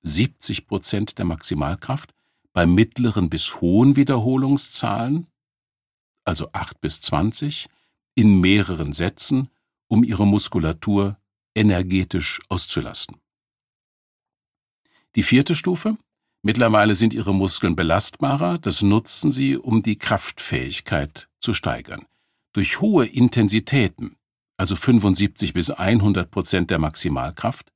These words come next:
mit wenigen Wiederholungen, eins bis sechs, bezieht Ihre Muskulatur mehr motorische Einheiten ein.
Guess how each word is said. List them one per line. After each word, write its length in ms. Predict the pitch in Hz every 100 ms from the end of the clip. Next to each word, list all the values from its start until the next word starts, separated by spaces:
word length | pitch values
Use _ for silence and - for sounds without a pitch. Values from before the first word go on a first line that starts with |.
| _ _ -
mit 300 | 82 82 78
wenigen 500 | 95 131 147 143 113
Wiederholungen, 840 | 104 90 78 85 95 139 160 190 _ _ _ -
eins 380 | - 143 -
bis 220 | - - -
sechs, 420 | 131 - - - _ _ _ _ _ _ _ _ _ _ _
bezieht 380 | 85 - 185 175
Ihre 200 | 143 107
Muskulatur 720 | 110 - 110 92 - 120 110
mehr 300 | 95 92 104
motorische 800 | 110 107 - 139 - 101 - -
Einheiten 580 | 90 87 69 64 73 -
ein. 340 | 73 71